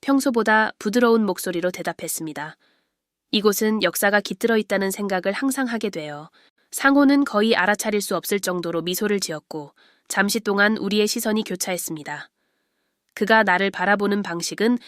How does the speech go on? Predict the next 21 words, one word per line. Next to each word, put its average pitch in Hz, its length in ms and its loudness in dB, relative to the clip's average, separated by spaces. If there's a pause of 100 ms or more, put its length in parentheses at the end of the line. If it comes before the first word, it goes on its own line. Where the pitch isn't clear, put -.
(160)
우리를 233 360 2
둘러싼 202 600 2
형식적인 226 680 -2
층을 220 300 -2
뚫고 226 340 -2
들어오는 185 400 -2
듯했습니다. 156 720 -8 (760)
그러나 208 320 4
곧 214 260 2
현실이 247 480 0
우리를 190 340 -2
현재로 220 440 -2
끌어당겼습니다. 165 1000 -4 (760)
어머니와 240 460 6
상호의 269 380 2
어머니 196 500 0
김 214 240 0
여사님이 185 500 -2
멀리서 190 460 0
지켜보고 180 500 -4
계셨습니다. 160 720 -10